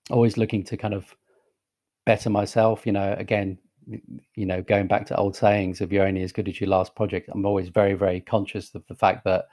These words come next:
I can't just rest on my laurels, and I am, I don't get arrogant about my work. I get very humble about the,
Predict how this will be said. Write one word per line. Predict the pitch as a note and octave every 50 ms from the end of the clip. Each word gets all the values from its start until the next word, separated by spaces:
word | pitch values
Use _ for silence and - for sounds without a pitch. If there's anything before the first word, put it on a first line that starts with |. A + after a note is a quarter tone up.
| _ _ _ _ _ _ _ -
I | -
can't | - - G#2 F#2+ F#2+ -
just | - - - -
rest | G2+ F#2 - - -
on | G2+ F2+
my | F#2 F#2
laurels, | F#2 F#2+ F#2+ F#2+ F#2+ F#2 F#2 F2+ F#2+ F#2+ -
and | G2 F#2 F#2 F2+ - _ _ _ _ _ _ _ _ _ _ _ _ _ _ _ _ _ _ -
I | F#2+ G2+ G2+
am, | G#2 G#2 G2+ G2+ G2 F#2+ F#2+ F#2 F2+ _ _ _ _ _ _ _ -
I | - G#2+
don't | - A2 A2+ A2+
get | - G2+ - - _ _ _ _ _ _ _ _ _ - -
arrogant | A#2 A2+ G#2+ G#2 A2 A2 A2 -
about | - - A2+ A#2+ A#2+
my | A2+ A2+
work. | A2+ A#2+ B2+ B2+ B2+ -
I |
get | G2+ - G#2+ - - -
very | A2 G#2 G2
humble | F2+ - A2 G#2 G2+ G#2 G#2
about | G2+ F#2 A2+ G#2+ - -
the, | - G#2 G2+ G2